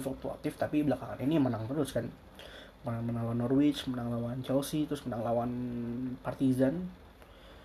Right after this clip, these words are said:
Lawan Bournemouth, Bournemouth lagi biasa aja match, apa, ah, match formnya. Peringkat dua, peringkat sembilan. Dan, ya, seharusnya M U bisa menang sih buat memperbaiki peringkatnya.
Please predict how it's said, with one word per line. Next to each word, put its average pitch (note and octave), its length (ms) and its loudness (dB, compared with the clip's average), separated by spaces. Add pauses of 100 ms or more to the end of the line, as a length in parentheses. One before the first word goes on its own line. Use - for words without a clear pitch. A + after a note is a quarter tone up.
(320)
Lawan B2+ 240 2
Bournemouth, C3 560 4
Bournemouth C#3 560 4 (1040)
lagi B2 320 4
biasa A#2+ 400 0
aja C#3+ 320 2 (240)
match, - 320 -12
apa, D#3 240 2 (320)
ah, F#2 240 -4
match - 320 -10
formnya. C3+ 480 4 (880)
Peringkat C#3 320 4
dua, C#3+ 140 8 (100)
peringkat C3+ 240 4
sembilan. C3+ 560 4 (600)
Dan, B2 400 2
ya, E3+ 240 2
seharusnya - 320 2
M C3+ 80 6
U C3+ 80 6
bisa B2 160 2
menang A#2 160 -2
sih B2 160 -8
buat C3 320 0 (1040)
memperbaiki A#2+ 640 2
peringkatnya. A#2+ 400 -4